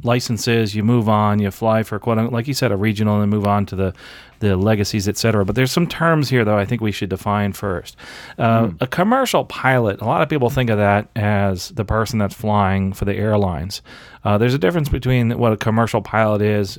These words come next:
Speaker 1: uh, perceived in the public, which is what we are, uh, but there's also what a commercial pilot certificate is. That means you can get paid to fly.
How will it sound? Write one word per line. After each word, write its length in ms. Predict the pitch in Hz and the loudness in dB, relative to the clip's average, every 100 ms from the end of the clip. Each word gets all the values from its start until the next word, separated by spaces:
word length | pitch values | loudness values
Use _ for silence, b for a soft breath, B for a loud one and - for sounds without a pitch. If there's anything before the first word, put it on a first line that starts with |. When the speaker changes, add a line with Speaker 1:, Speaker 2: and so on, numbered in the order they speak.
| 214 | -8
Speaker 1:
uh, 200 | 110 95 | -6 -6
perceived 480 | 107 98 127 123 113 | -6 -4 -2 -2 -2
in 60 | |
the 80 | 104 | -2
public, 440 | 101 110 113 110 | 0 2 2 0
which 160 | 107 101 | -2 -2
is 160 | 104 95 | -2 -2
what 160 | 98 | -2
we 220 | 110 110 | 0 2
are, 360 | 101 95 98 101 B B B B - | 2 2 0 -2 B B B B -2
uh, 320 | 98 92 95 98 - | 0 2 0 -4 -2
but 160 | 113 110 | -2 0
there's 160 | 110 | 0
also 320 | 131 135 131 | 0 2 0
what 260 | 113 107 - | 2 0 -2
a 40 | - | -6
commercial 340 | 113 107 101 | -4 -4 -6
pilot 300 | - 101 101 | -4 -2 -2
certificate 480 | - 92 98 98 92 | -4 -6 -6 -4 -6
is. 160 | 90 | -2
That 120 | 98 165 | 0 0
means 160 | 139 | 0
you 60 | 117 | 0
can 80 | 98 | 0
get 160 | 101 | -2
paid 220 | - 95 | -2 -2
to 60 | 92 | -4
fly. 380 | - 92 87 | -6 -4 -4